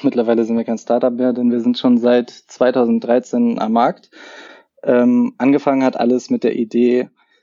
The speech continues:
dass wir ein ganzes Zimmerset aus, äh, Pappe hergestellt in eine Kiste packen wollten. Und, ähm, genau, ich bin Lionel. Ich hab Gerald, äh, im Studium kennengelernt, ähm,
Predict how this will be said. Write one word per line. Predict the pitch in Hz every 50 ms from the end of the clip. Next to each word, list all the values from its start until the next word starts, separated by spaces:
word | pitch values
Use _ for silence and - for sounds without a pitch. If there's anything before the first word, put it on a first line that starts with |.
| _ _ _ _
dass | - 120 120 120 - -
wir | 127 123
ein | 120 123 113
ganzes | 120 123 135 - 123 110 -
Zimmerset | - 147 147 143 135 - - 127 123 - - - - -
aus, | - - 113 117 117 117 - - - -
äh, | - 120 120 117
Pappe | 113 - 135 135 151 143
hergestellt | 135 135 131 131 123 - - 131 123 123 127 123
in | - -
eine | - 117 117 117
Kiste | - 156 151 - - -
packen | - 147 139 - 143 123
wollten. | 131 131 127 127 - 135 127 131 131 - _ - - - - - - - - _ _ _ _ _
Und, | _ 127 120 117 117 117 117 113 117 113 - - -
ähm, | - 117 113 110 110 113 113 110 110 -
genau, | 123 117 117 -
ich | - - -
bin | 123 120
Lionel. | 117 139 147 151 156 160 175 170 - _ _ _ _ _ _ _
Ich | - 120 -
hab | 135 120 -
Gerald, | - 135 127 127 131 127 127 123 - -
äh, | - 123 120 120
im | 117 - 127
Studium | - - 147 147 156 156 156
kennengelernt, | - 151 147 151 143 139 135 135 135 135 139 143 139 - - _
ähm, | - 127 123 123 120 120 117 127 131